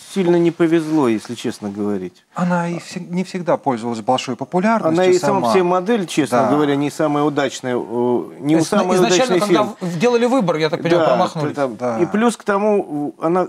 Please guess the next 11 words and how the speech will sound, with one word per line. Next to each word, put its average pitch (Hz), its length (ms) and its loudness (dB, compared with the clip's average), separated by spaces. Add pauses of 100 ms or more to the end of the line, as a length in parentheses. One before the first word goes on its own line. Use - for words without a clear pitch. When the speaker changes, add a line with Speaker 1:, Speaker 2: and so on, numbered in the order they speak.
Speaker 1:
крайне 196 300 2
неудачно 170 480 2
вышла 156 240 0
на 147 80 -4
наш 143 260 -4
рынок. 107 380 -4 (720)
Когда 156 240 2
начался 160 280 0
Speaker 2:
Под 156 100 0
кри-, 180 260 4
Speaker 1:
кризис, 143 40 -6